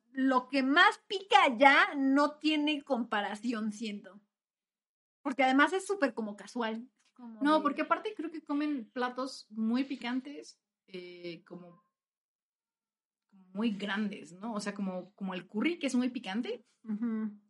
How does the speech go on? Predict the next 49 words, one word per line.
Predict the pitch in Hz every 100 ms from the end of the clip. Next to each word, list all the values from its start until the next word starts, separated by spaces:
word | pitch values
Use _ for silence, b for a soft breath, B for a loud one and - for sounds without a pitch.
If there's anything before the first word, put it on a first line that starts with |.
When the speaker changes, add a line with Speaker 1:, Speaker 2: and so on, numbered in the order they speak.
| _
Speaker 2:
O | -
sea, | 208 175
Speaker 1:
Es |
Speaker 2:
nosotros | 175 202 226 240 226
comemos | 214 247 214
Speaker 1:
delicioso. |
Speaker 2:
mole, | 220 247 214 277 -
pero | 202 180 180
el | 175 170 160
mole | 160 196 220
no | 202
pica, | 202 196 _
güey. | - -
O |
sea, | - 208
bueno, | 196 180
a | 165
veces | 170 175
no | 170
pica, | - _ 165
a | 165
veces | _ _
sí. | _ _ _ _ _ _
Sí, | -
pica, |
Speaker 1:
<laughs> | 320 - 285 -
Speaker 2:
pero | -
bueno. | - _ _ _ _ _ _ _ _ _
Pues, | - 349
a |
ver, | 381 370 311
la | 320
película | 349 381 427 392
todavía | 381 370 349 330 330
no | 302 320
sale. | - - 247 247 190
La | 190 208
película | 220 226 277
se | 269 240
llama | 233 247 254 262 269 285 240 _ _ _ _ _ _ _ _ _ _ _ _ _ _ _
Don't | 185 208 208
Worry, | 214 190
Darling. | 175 185 339 392 - _
Eh, | 208 196 190 180 175
está | 180 233
a |
punto | 247 240
de | 214
estrenar. | - 170 170